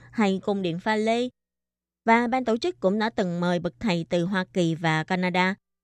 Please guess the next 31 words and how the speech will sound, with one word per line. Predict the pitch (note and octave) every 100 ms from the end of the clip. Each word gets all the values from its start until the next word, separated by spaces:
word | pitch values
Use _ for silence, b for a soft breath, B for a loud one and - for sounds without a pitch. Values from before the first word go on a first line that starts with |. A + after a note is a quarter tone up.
| _
đến | G3+ G#3 D4+
điêu | D4+
khắc | G3 C#4 A#3
một | F3 F3
lâu | G3+ F#3+
đài | F3 E3 E3+
bằng | E3+ E3+
cát | - G#3 C#4 - _ -
dài | E3 E3+ D#3+
khoảng | - F3+ D#3 B3+
ba | G3+ F3
mươi | E3+
mét | F3+ B3 - -
và | D#3+ D3
rộng | C#3+ D3+ E3+
hai | G3 G3
mươi | G#3
lăm | G#3 G#3
mét, | A3 C#4+ - _ _ _ -
cao | G3+ F#3+
mười | F#3 E3
mét. | E3 F#3 E4+ _ _ _ _ _ -
Đó | B3+
thật | - -
sự | F#3
là | F3 F3
một | E3 D#3
kiệt | E3 -
tác | A#3+ -
kinh | G3 F#3
điển | E3 D#3+ C4